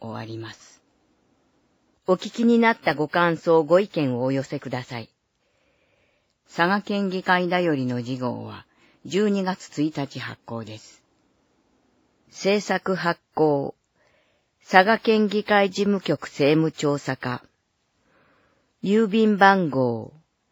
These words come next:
八四零の八五七零。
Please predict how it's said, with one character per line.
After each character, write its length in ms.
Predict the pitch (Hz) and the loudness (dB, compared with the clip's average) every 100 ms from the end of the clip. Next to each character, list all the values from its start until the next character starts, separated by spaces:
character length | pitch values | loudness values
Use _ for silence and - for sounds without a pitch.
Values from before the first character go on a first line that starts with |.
| _ _ _ _ | _ _ _ _
八 400 | - 190 - 220 | 2 2 2 2
四 280 | 226 196 160 | 4 4 4
零 280 | 170 160 143 | 4 4 4
の 280 | 123 113 - _ _ _ | 2 -2 -8 _ _ _
八 380 | - 170 - 196 | -4 -4 -2 -2
五 260 | 185 185 135 | 4 4 6
七 380 | 127 135 139 131 | 4 4 4 2
零。 320 | 131 110 | 0 -2